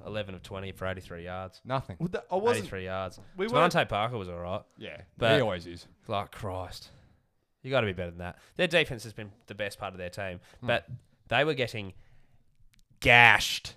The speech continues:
Speaker 2: Yeah.
Speaker 1: on the run.
Speaker 2: Yeah,
Speaker 1: Like,
Speaker 2: Phillip
Speaker 1: Denver
Speaker 2: Lindsay.
Speaker 1: were doing
Speaker 2: Yeah.
Speaker 1: whatever they liked at r-, running back. This game actually should have been even worse 'cause
Speaker 2: Yeah.
Speaker 1: Melvin Gordon fumbled the ball on the one yard line.
Speaker 2: Yeah.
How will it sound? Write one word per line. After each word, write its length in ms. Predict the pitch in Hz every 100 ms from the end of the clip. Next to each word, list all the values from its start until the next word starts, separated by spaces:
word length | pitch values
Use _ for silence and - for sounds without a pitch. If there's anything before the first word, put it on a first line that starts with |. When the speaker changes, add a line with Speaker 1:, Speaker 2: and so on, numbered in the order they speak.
| -
Speaker 2:
Yeah. 240 | 104 90 123
Speaker 1:
on 160 | 117
the 100 | 117
run. 380 | 113 113 104 101 - _ _ - _ _ _ -
Speaker 2:
Yeah, 140 | 117
Speaker 1:
Like, 120 | 113
Speaker 2:
Phillip 100 | 151
Speaker 1:
Denver 280 | 147 143 139 143
Speaker 2:
Lindsay. 60 | 135
Speaker 1:
were 160 | 135
doing 360 | 131 131 127 123
Speaker 2:
Yeah. 180 | 98 98
Speaker 1:
whatever 640 | 98 107 120 127 120 127 123
they 160 | 117
liked 420 | 113 113 107 - -
at 160 | 113 92
r-, 200 | 101 -
running 200 | 107 113
back. 120 | 113
This 140 | 127 -
game 140 | 220 180
actually 240 | 147 139
should 120 | - 131
have 60 | 120
been 80 |
even 200 | 107 104
worse 340 | 110 117 95 -
'cause 140 | 117
Speaker 2:
Yeah. 60 | 107
Speaker 1:
Melvin 200 | 139 143
Gordon 260 | 127 113 104
fumbled 320 | 120 117 113
the 60 |
ball 120 | 110 107
on 100 | 107
the 60 |
one 240 | 107 110 110
yard 260 | 107 107
line. 220 | 110 98
Speaker 2:
Yeah. 140 | 95